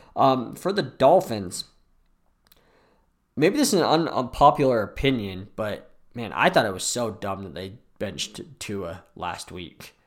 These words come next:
Uh, I know that he wasn't playing well, but two-score game, like, isn't that what you want a young quarterback to go through? Like, can you bring a team back? Can you understand, like, how you need to play the game when you're down two scores?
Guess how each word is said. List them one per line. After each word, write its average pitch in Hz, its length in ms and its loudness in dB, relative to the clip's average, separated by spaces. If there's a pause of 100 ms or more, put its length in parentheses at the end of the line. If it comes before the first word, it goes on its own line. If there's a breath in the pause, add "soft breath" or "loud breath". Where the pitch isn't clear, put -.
(120)
Uh, 95 280 -6
I 107 120 -4
know 123 140 -6
that 123 100 -6
he 113 60 -8
wasn't 110 320 -6
playing 110 440 -8
well, 147 220 4
but 113 340 -6 (360 soft breath)
two-score 165 560 2
game, 123 340 -2
like, 117 180 -4 (400)
isn't 175 200 0
that 233 100 4
what 214 120 2
you 143 120 4
want 120 560 -2
a 165 80 -2
young 156 300 0
quarterback 156 720 2
to 143 80 -2
go 110 280 -2
through? 170 380 2
Like, 113 320 0 (300 soft breath)
can 139 320 0
you 147 160 2
bring 139 320 -4
a 131 60 -2
team 131 280 -4
back? 117 340 0
Can 120 180 -6
you 127 340 -2
understand, 127 640 -4
like, 113 200 -6 (240)
how 117 160 -2
you 127 140 -4
need 120 200 -6
to 120 60 -6
play 117 240 -4
the 117 100 -6
game 110 300 -8
when 117 120 -8
you're 113 120 -10
down 107 280 -8
two 117 220 -10
scores? 151 680 -4